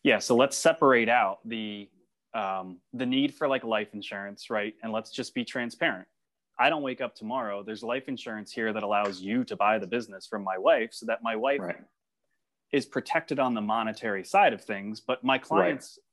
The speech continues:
Speaker 1: our clients are protected too by knowing the person that should be running this and helping with this, Adam, Devin, Holly, is not Desiree. Love you, sweetie.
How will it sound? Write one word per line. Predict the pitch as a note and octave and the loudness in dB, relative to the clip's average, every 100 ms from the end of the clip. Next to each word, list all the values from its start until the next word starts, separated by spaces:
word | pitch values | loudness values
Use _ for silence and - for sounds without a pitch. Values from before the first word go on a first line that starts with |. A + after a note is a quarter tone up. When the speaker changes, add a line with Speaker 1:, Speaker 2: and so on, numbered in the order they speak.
| - | -2
Speaker 1:
our | C#3+ D#3+ | 2 2
clients | - A#2+ A#2+ A2+ | -2 -8 -6 -6
are | A#2 | -10
protected | A2 A#2+ A2 G#2 | -4 -4 -4 -6
too | - G3+ | -2 0
by | A#2+ A2 | 2 2
knowing | A2 G#2+ G#2+ A2 _ _ | 0 -2 -4 -6 _ _
the | C3 | -4
person | - F3+ - | 0 -2 0
that | B2 G#2+ | -2 2
should | G#3 F3 | 0 2
be | G2+ | 2
running | G2+ G2 | 2 0
this | G2 A3 - - _ _ _ - | -4 -4 -6 -18 _ _ _ -4
and | - | 2
helping | A#2 A2 G#2 | 2 2 -2
with | G2+ | -2
this, | G2 E2+ - - _ - - - | -2 -2 -4 -16 _ -16 -10 2
Adam, | G#2 G2+ G#2 C3 - - | 4 4 2 0 -4 0
Devin, | G#2 G2 G#2+ | 2 2 -4
Holly, | B2 - G#2+ F#2 F#2+ C3+ _ _ _ _ _ _ _ - | -6 2 2 2 -2 -4 _ _ _ _ _ _ _ -2
is | A#2 | 0
not | B2+ C3+ C3 _ - | 2 2 0 _ 0
Desiree. | D3 B2+ G2+ G2+ - _ - | 2 2 -2 -6 -10 _ 0
Love | B2+ | 2
you, | B2+ | 2
sweetie. | B2 B2+ A#2+ A#2 A2 | 0 0 0 0 -6